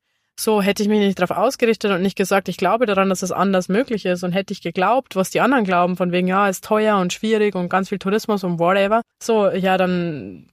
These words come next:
genau, würde ich bis heute nicht hier sein und, und, und würde mir bis heute kein, nicht, nicht anschauen, welche Möglichkeiten gibt's, weil ich würde mir denken, boah, nee, so teuer ist Abzocke und so weiter und geh dann nicht her.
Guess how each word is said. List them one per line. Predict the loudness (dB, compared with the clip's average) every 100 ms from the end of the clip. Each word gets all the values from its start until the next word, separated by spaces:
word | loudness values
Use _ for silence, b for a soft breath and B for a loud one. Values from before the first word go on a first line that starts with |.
| _
genau, | 0 2 2
würde | 0 -2
ich |
bis | -2
heute | -2 0 2
nicht | 0 0
hier | 0 2
sein | 2 2 0
und, | -2 0 0 -2 -2
und, | -2 -2 -4 -4
und | -2 -2 -6 -20
würde | -6 -4 -2 0
mir | -2
bis | 0
heute | 0 0 -2
kein, | 0 0 0 -4 -8 -8
nicht, | -2 -2 0
nicht | -2 0
anschauen, | 0 2 2
welche | 0 0
Möglichkeiten | -2 -2 -4 -4 -2
gibt's, | -4 -4 -8 -18 -2
weil | 0 0
ich | 0
würde | 0
mir | 0
denken, | 0 0 0
boah, | 0 2
nee, | 2 0 -4 _ -6 -4 -4
so | -4
teuer | -2 0 0 0
ist | 0
Abzocke | -2 0 0 0 2 2
und | 0 0
so | 0
weiter | 0 2 2
und | 0 -2
geh | 0
dann | 2 2
nicht | 0 0
her. | 0